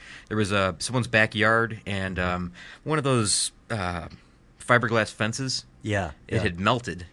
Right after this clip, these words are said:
Speaker 1: um, in this big fire. It was like a big grass fire, and where trees were catching and everything. But the smoke was, was a big, huge cloud of white smoke going across, uh, six lanes of road with a median, and you couldn't see across it.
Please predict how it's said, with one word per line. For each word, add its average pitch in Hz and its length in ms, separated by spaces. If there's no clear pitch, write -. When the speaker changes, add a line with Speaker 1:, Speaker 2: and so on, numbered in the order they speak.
Speaker 1:
um, 87 320
in 90 60
this 90 140
big - 220
fire. 92 260
It - 20
was 90 100
like 110 120
a 104 40
big 95 140
grass 98 320
fire, 90 300
and 87 100
where 85 80
trees 98 380
were 98 80
catching 101 320
and 98 80
everything. 101 320
But 113 140
the 98 80
smoke 143 400
was, 90 100
was 95 140
a 85 60
big, 131 160
huge - 440
cloud 117 240
of 98 60
white 107 200
smoke 113 260
going 98 140
across, 90 500
uh, 95 260
six - 380
lanes 120 260
of 87 140
road 95 320
with 90 180
a - 20
median, 90 460
and 95 200
you 95 60
couldn't 110 200
see 117 200
across 78 380
it. - 80